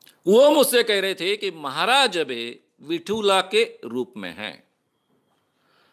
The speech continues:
विठुला यानी एक नाग, नाग के रूप में है,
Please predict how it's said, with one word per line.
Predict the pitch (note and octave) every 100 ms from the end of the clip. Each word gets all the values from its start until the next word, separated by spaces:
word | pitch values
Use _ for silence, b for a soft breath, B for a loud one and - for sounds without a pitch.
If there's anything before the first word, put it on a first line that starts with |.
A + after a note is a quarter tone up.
| _ _ _ _ -
विठुला | D3+ E3+ F#3+ G#3 G3+
यानी | G3 F3+ F3+
एक | F#3 F#3
नाग, | D#3+ A2+ A2 F#2+ D2+ _ _ _ _ _ _ _ _ _ _ _ _ _
नाग | B2+ D3+ F#3+ G#3 -
के | D#3+
रूप | B2+ G2+ -
में | E2
है, | A#1+ _